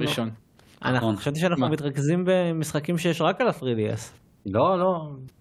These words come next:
Speaker 1: אני מתייחס אליו פשוט בתור האינדי הראשון ששיחקתי, וזה היה במקרה על ה-three D S, והמשחק שהחיה מחדש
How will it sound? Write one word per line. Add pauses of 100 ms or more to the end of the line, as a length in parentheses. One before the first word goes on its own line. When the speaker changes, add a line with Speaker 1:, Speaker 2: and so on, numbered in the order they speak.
(180)
Speaker 1:
אני
מתייחס
אליו
פשוט
בתור
האינדי
הראשון
ששיחקתי,
וזה
היה
במקרה
על
ה-three
D
S, (260)
והמשחק
שהחיה
מחדש